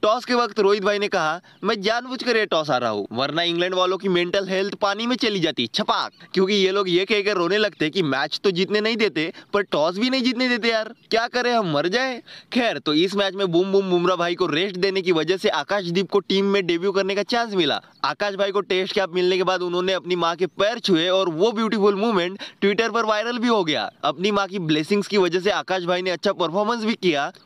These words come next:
उसकी बात हम आगे करेंगे, पर पहले पिच की बात कर लेते हैं।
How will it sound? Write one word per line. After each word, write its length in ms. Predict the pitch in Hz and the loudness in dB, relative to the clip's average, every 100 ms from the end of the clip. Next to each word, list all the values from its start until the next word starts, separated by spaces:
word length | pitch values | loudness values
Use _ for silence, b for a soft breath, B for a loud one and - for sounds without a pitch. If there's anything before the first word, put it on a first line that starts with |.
| - | -2
उसकी 240 | - 220 | 0 2
बात 220 | 190 196 | 0 0
हम 100 | 214 | 0
आगे 280 | 165 151 208 | 0 0 0
करेंगे, 360 | 202 180 160 185 | 0 0 0 0
पर 140 | 202 | -2
पहले 380 | 175 165 185 220 | 0 0 0 -2
पिच 320 | - 240 233 | 0 0 0
की 100 | 254 | 0
बात 200 | 208 170 | 0 -2
कर 140 | 160 | -2
लेते 240 | 139 135 120 | -2 -2 -2
हैं। 160 | 104 | -4